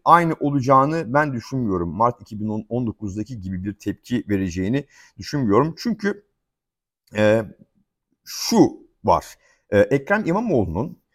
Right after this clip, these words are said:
Cumhurbaşkanı adayı olmak konusunda, e, ne kadar istekli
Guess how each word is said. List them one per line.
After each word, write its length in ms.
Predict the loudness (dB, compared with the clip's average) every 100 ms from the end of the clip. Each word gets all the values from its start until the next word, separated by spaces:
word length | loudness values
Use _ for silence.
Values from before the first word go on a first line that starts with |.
| _ _ -6
Cumhurbaşkanı 800 | -2 0 2 4 4 2 -2 0
adayı 320 | 2 4 4 4
olmak 460 | 4 4 2 -2
konusunda, 800 | -4 -6 -6 -6 -2 2 2 0 _ _ -2
e, 400 | 2 4 6 4 2
ne 380 | -4 -2 2 2
kadar 420 | 2 4 6 6 2
istekli 800 | -6 -6 -2 0 0 -4 -4